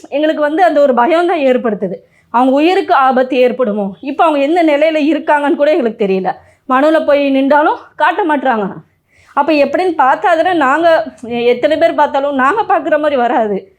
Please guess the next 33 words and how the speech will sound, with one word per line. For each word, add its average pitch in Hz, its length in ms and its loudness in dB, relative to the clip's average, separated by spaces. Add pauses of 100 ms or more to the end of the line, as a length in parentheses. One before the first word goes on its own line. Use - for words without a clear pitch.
(240)
அப்ப 269 260 -2
யாரையும் 320 540 2
அலோவ் 285 200 2
பண்ண 269 180 -2
மாட்டேங்கிறாங்க, 214 720 -4
காட்ட 285 320 0
மாட்டேங்கிறாங்க. 233 540 -2
அவங்க 226 300 -6
எந்த 294 280 -2
நிலையில 320 300 0
இருக்காங்கன்றது 294 680 -2
இப்ப 330 160 0
எங்களுக்கு 254 260 -2
தெரிய 220 280 -2
வரும். 190 280 -4 (240)
இப்ப - 160 -6
தமிழக 311 360 2 (160)
அரசுகிட்ட 311 420 0
வந்து 302 220 -2
நாங்க 302 200 0
நிறைய 302 380 2
தடவை 320 280 2 (220)
நாங்க 262 300 -2
இந்த 262 300 2
சோஷியல் 285 360 0
மீடியால 269 280 0
பேசியிருக்கோம். 262 540 -4 (360)
அவங்கள 247 340 0
பார்க்கக்கூடிய 302 400 2
வாய்ப்புகள் 269 360 0
எங்களுக்கு 254 320 -2
இருக்கான்னு 247 420 -4
தெரியல. 180 240 -6